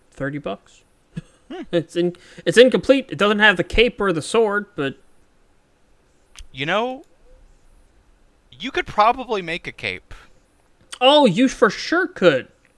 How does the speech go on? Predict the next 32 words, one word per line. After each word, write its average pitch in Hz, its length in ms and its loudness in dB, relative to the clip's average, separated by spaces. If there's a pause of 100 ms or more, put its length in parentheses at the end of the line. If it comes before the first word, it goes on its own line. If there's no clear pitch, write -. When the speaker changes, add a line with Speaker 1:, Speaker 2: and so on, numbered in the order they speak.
(760)
Speaker 1:
Uh, 220 360 6 (600)
like, 226 220 0
even 311 180 0
if 262 140 -4
you 247 60 2
don't 226 360 2
make 254 260 2
one, 180 140 2
you 233 100 -2
could 247 200 -2
find 269 340 0
an 185 100 0
appropriate 185 600 0
cape. 226 420 0
Just, - 320 -6
uh, 160 280 0
type 226 260 0
in 220 160 4
Mythic 190 260 -6
Legion's 165 380 -4
cape - 340 -12 (120)
into 156 180 -8
eBay, 156 440 0
Speaker 2:
Yeah. - 80 -16
Speaker 1:
and 147 120 -6
you'll 175 140 -2
find 190 260 -2
a 185 80 -2
bunch 208 300 -2
of - 80 -8
people 220 200 -4
selling 208 440 -2